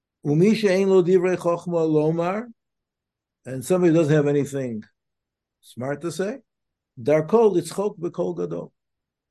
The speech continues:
And he's gonna laugh, right, out loud. Kemachriz gambi yesh inyan enoshi ani yachol litzchok ma she'en kavochan. Again, repeating the same point.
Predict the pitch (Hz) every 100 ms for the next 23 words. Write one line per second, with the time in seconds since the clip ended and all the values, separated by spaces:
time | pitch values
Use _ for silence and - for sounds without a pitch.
0 | - 123 127 139 139 143 147 - _ -
1 | 135 - - _ - 147 - 127 113 95
2 | - - _ _ _ _ 131 123 117 104
3 | 196 214 135 127 139 190 175 175 170 156
4 | 160 151 156 143 135 107 107 185 170 131
5 | 127 135 143 120 - 185 180 135 131 120
6 | 120 110 101 110 - - 185 - 160 151
7 | 147 127 113 113 - -